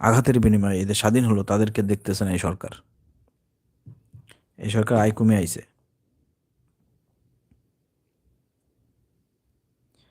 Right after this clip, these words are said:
যাক প্রিয় দর্শক, আমরা প্রথমে যেটা বলতে চেয়েছিলাম যে নুরুল হক নূর, রাশেদ, এরা বেইমানি করেছে জাতির সঙ্গে।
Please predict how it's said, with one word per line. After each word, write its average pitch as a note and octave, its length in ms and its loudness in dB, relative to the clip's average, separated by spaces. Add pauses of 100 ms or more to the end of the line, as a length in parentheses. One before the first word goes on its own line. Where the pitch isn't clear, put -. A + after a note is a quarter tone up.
(540)
যাক A#2+ 160 2
প্রিয় B2+ 120 2
দর্শক, B2 240 -2
আমরা A2 220 2
প্রথমে G2+ 380 -2
যেটা G2 200 -2
বলতে F#2+ 320 -4
চেয়েছিলাম F#2+ 420 -6 (440)
যে F#2 140 -4 (1300)
নুরুল G#2 240 2 (100)
হক A2 180 -2
নূর, A2 200 2 (140)
রাশেদ, G#2+ 320 -4 (280)
এরা F#2 200 -6
বেইমানি G2+ 360 -2
করেছে - 240 -8
জাতির E2+ 320 -8
সঙ্গে। - 220 -12